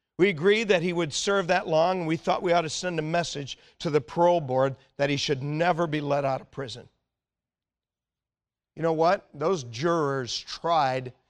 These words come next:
to give that man exactly what he deserved. I'm glad that God is merciful, and he doesn't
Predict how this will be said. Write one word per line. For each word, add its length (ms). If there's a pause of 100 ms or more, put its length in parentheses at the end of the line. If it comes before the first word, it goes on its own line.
(240)
to 100
give 420 (760)
that 260
man 400 (380)
exactly 1080
what 200
he 140
deserved. 460 (960)
I'm 420
glad 600
that 300
God 380
is 240
merciful, 880 (240)
and 140
he 160
doesn't 640